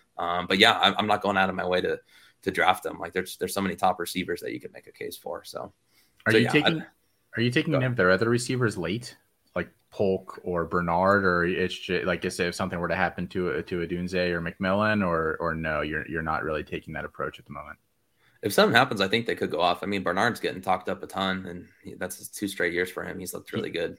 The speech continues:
Speaker 2: he is hashtag my guy, Bernard. I, I am a big Bernard fan. Yeah. Yeah.
Speaker 1: I
Speaker 2: But I
Speaker 1: can
Speaker 2: don't
Speaker 1: see
Speaker 2: know,
Speaker 1: that.
Speaker 2: Polk, Polk produced last year too in, in, in spots, so.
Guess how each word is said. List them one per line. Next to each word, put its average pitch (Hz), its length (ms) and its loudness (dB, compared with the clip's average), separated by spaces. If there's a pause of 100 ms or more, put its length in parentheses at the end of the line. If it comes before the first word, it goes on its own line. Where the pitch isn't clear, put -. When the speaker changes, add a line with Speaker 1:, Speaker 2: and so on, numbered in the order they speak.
(120)
Speaker 2:
he 110 220 0
is 95 120 2
hashtag 87 480 2
my 80 180 -2
guy, 73 380 0 (140)
Bernard. 69 400 -8
I, 73 160 -4
I 71 180 -8
am 73 100 -10
a 73 60 -8
big - 240 -10
Bernard - 320 -8
fan. - 260 -18 (120)
Yeah. - 220 -12 (580)
Yeah. - 80 -20 (280)
Speaker 1:
I - 40 -4
Speaker 2:
But 117 80 12
I 143 40 12
Speaker 1:
can 165 80 10
Speaker 2:
don't - 0 -
Speaker 1:
see 180 60 10
Speaker 2:
know, 175 80 12
Speaker 1:
that. 87 100 6
Speaker 2:
Polk, 196 360 8
Polk - 320 0
produced 220 380 0
last 214 260 10
year 214 100 2
too 220 240 2
in, 107 180 2
in, 98 240 0
in 90 160 -4
spots, - 440 -6
so. - 300 -12